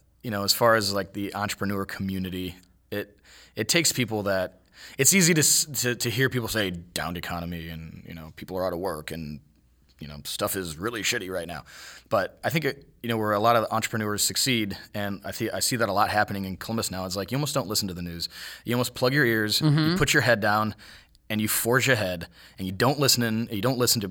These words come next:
Speaker 1: what people are saying about, you know, "You're, you're gonna fail, you're blah," because you just do what you do, and you do and what people like, and you adjust accordingly, and, and you, if you work hard enough, it's, you know, you'll be successful at it. So I think that's kind of,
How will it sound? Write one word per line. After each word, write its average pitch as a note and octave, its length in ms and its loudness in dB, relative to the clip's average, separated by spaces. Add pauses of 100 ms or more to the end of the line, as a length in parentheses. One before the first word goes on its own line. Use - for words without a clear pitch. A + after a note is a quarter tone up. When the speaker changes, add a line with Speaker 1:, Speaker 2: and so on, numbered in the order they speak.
Speaker 1:
what G#2+ 240 -6
people A2 260 -4
are G#2+ 60 0
saying G#2 300 0
about, F#2 320 0
you D2 60 -14
know, E2 120 -8
"You're, F#2+ 240 -10 (340)
you're - 120 -12
gonna A2+ 220 -2 (140)
fail, A#2 380 0
you're F2+ 140 -8
blah," A#2 300 -6 (460)
because G2 360 -2
you A2+ 60 -2
just A#2 280 0
do B2+ 100 2
what C3+ 140 0
you B2+ 80 2
do, G#2+ 260 2 (120)
and G2 100 -4
you F#2 60 -4
do G2+ 360 -2
and A2 160 0
what F#2+ 120 -8
people G#2 280 -4
like, G2+ 280 0
and G#2 80 0
you F2+ 80 -2
adjust F2+ 360 -2
accordingly, A2 600 -2
and, F2+ 400 -4
and F#2 160 -8
you, F#2+ 260 -10 (340)
if - 120 -6
you G2+ 60 -2
work G2 160 -2
hard G2 180 2
enough, A#2+ 360 0
it's, - 420 2 (380)
you E2+ 100 -8
know, F#2 120 -6
you'll G2+ 200 -4
be G2 180 -4
successful A#2 560 0
at D2+ 80 -12
it. D2 80 -18 (840)
So G#2 300 2 (280)
I B2 80 4
think C#3+ 120 4
that's C3 160 4
kind A#2+ 160 4
of, G2+ 240 -6